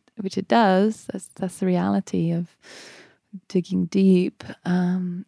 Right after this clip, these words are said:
it's also, uh, liberating and joy and blissful. And you, you always hear me talk about this because I just wanna keep marrying that. And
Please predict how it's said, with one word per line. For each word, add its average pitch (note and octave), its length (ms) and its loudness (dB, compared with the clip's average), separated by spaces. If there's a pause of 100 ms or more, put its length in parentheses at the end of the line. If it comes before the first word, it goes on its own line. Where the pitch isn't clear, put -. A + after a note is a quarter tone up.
it's - 180 -14 (100)
also, G3+ 920 0 (680)
uh, F#3+ 400 -2
liberating G3 880 2
and F#3+ 180 0
joy G2 380 2
and - 140 -2
blissful. F#3+ 300 -4
And F#3+ 180 0
you, F#3+ 160 0
you G3 160 0
always G3+ 260 0
hear F#3 140 -2
me F3 120 0
talk - 260 -4
about F#3 240 -2
this E3+ 200 -4
because F3+ 280 -6
I F3+ 80 0
just F3+ 240 -4
wanna F3+ 400 0 (640)
keep - 300 -12
marrying F3+ 600 2
that. F3 360 0
And F#3 400 0